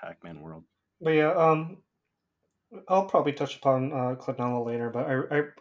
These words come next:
Speaker 2: I really love Pac-Man. I, that's, you know, there, there's only one Pac-Man game where I was legitimately disappointed in,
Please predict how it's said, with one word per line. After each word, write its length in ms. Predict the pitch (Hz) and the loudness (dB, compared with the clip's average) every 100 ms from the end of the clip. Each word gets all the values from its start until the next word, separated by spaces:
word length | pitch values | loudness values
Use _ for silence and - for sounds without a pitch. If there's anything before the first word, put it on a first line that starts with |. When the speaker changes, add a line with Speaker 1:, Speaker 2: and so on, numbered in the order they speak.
| _ - | _ 4
Speaker 2:
I 60 | |
really 260 | 247 147 120 | 6 6 4
love 260 | 117 113 | 2 0
Pac-Man. 440 | - 120 123 120 139 | 0 -2 -2 -4 0
I, 220 | 170 160 - | 0 0 -2
that's, 320 | 147 143 - | -4 -4 -4
you 80 | 143 | 0
know, 320 | 123 123 123 - _ _ _ _ _ | 0 0 -4 -14 _ _ _ _ _
there, 200 | 170 220 | 8 10
there's 240 | 220 247 254 | 12 10 10
only 180 | 247 | 8
one 420 | 180 147 151 156 147 | 8 8 8 8 6
Pac-Man 500 | 170 151 165 147 139 | 6 6 6 2 6
game 200 | 135 131 | 6 6
where 140 | 120 | 4
I 40 | |
was 120 | 120 113 | 2 -2
legitimately 800 | 117 113 117 127 135 131 135 127 | -6 -4 4 4 4 0 -2 -2
disappointed 640 | 120 127 - 127 123 123 | -4 -6 -4 -2 -2 0
in, 260 | 131 135 | 0 0